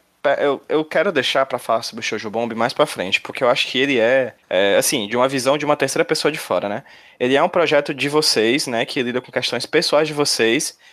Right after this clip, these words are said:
e questões muito antigas, inclusive, né? Ele é, na verdade, uma ponta já bem avançada de uma produção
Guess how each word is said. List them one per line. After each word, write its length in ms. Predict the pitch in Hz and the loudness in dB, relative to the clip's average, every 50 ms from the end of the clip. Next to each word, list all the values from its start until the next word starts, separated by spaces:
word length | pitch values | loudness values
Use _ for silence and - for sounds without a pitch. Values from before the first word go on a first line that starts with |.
| _ _ _ | _ _ _
e 40 | - | -4
questões 380 | - 139 - - 156 156 180 | -2 -2 0 2 0 0 0
muito 220 | 165 170 214 240 330 | 2 0 0 0 0
antigas, 420 | 311 - - 160 147 120 110 104 | 0 2 2 2 2 2 0 -2
inclusive, 420 | 110 - - 113 104 104 98 98 98 | -4 -8 -8 -8 -6 -6 -6 -6 -4
né? 220 | 98 117 156 175 165 | -4 -6 -6 -4 -4
Ele 180 | 117 120 120 | -2 -2 0
é, 40 | 123 | 0
na 120 | 131 131 135 | 0 0 0
verdade, 400 | 139 139 131 131 131 156 165 180 | 0 0 0 0 0 0 -2 -2
uma 160 | 170 170 170 | -2 -2 -2
ponta 420 | - - 147 143 160 185 - 185 | -2 -2 -2 -2 0 0 -2 -2
já 280 | 170 156 151 175 196 196 - - - | 0 0 0 0 -2 -4 -6 -12 -6
bem 160 | 131 139 185 | -2 0 0
avançada 640 | 233 262 247 254 240 226 - - 135 117 127 151 185 | 0 0 -2 -2 -4 -4 -2 0 2 2 2 0 -2
de 80 | 175 185 | 0 0
uma 100 | 175 165 | 0 0
produção 640 | - 165 156 151 143 - - 127 120 120 135 120 | 0 -4 -4 -4 -6 -4 -4 -4 -2 -2 -4 -6